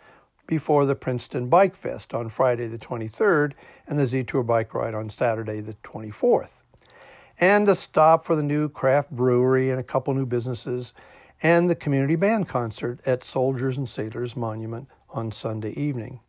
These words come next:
And then, hooray, the next Friday, the first of the summer's Down on Main Street concerts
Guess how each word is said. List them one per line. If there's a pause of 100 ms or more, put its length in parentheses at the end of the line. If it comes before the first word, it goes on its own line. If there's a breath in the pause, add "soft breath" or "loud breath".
(520 soft breath)
And
then,
hooray,
the
next
Friday,
the
first
of
the
summer's (180 loud breath)
Down
on
Main
Street
concerts